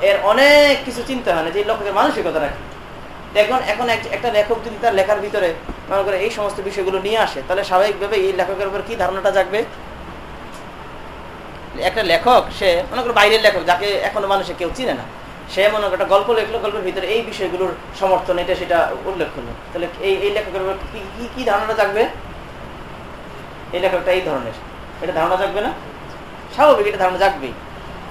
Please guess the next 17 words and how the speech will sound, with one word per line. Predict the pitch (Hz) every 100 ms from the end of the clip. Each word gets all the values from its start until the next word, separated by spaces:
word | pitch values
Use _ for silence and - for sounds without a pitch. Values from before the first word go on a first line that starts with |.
| -
আর | 190 185 -
কোন | 240
একজন | 240 262
লেখক | 254 254 233
যদি | 208 254
দেখা | 233 233
যায় | 233 240
একটা | 240
বই | 196 233
লিখলো, | 233 233 262 180 - - - - - -
বইটা | 175 226 269
আসলে | 226 233 254 254
তার | 247 247
এই | 277 330
মৌজুর | 294 294 240 233
উপরে | 233 247
না, | 185